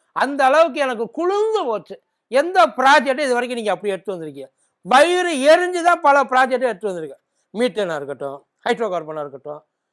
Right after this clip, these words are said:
எவ்வளவோ திட்டங்கள் இது வரைக்கும் நீங்க கொண்டு வந்திருக்கீங்க.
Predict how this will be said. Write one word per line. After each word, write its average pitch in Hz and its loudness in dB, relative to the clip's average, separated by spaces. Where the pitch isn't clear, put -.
எவ்வளவோ 302 6
திட்டங்கள் 262 0
இது 262 -4
வரைக்கும் 269 -4
நீங்க 247 -4
கொண்டு 247 -2
வந்திருக்கீங்க. 208 -2